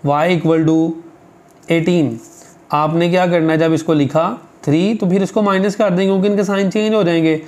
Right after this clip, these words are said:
तो मैंने इसको लिखा जी थ्री एक्स, इसको सारी value को, नाइन वाई इक्वल टू एटीन, और इसको मैंने साथ नीचे लिख दिया।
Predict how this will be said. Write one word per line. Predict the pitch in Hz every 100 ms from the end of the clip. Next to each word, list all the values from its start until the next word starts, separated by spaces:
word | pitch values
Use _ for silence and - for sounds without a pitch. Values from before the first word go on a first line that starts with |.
| - - -
तो | 165
मैंने | 175 180
इसको | 175 196
लिखा | 175 185
जी | 190
थ्री | 190 175 180
एक्स, | 180 175 165
इसको | 147 170
सारी | 151 156 156
value | 139 135 135
को, | 143 135 - -
नाइन | 156 156 170
वाई | 185 165
इक्वल | 156 165 160
टू | 160
एटीन, | 156 165 185
और | 175
इसको | 151 175
मैंने | 165 160
साथ | 147 135 135
नीचे | 139 120
लिख | 131 107
दिया। | 117 113 110